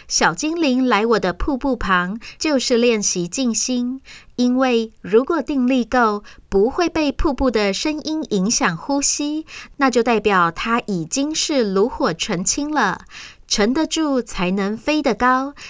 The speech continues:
这就是我们凤凰宫的精髓哦。”“沉得住才能飞得高，沉得住，然后飞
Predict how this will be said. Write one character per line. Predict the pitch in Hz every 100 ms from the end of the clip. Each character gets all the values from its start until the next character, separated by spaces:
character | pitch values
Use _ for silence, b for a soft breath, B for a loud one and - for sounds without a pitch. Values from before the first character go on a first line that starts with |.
| B
这 | - 294 233
就 | - 254
是 | 269
我 | 233 185
们 | 180 170
凤 | - 339 170
凰 | 220 214
宫 | 294 302
的 | 285 233
精 | 220 311 330
髓 | - 196 185
哦。 | 233 240 254 269 b b b b _
”“沉 | - 226 220 254 294
得 | 294 277 254 -
住 | - 320 311 277 240
才 | 214 - 214 208
能 | 226 226 220 240
飞 | - 277 277 277 -
得 | 247 220 - _
高， | - 254 247 247 247 254 262 b b b b _ _ -
沉 | - 220 202 208 233 254
得 | 269 247 233 220 214 -
住， | - 302 269 240 214 185 - b b b -
然 | 196 202 196
后 | 220 - - 262 247 226
飞 | - - 269 254 254 254 254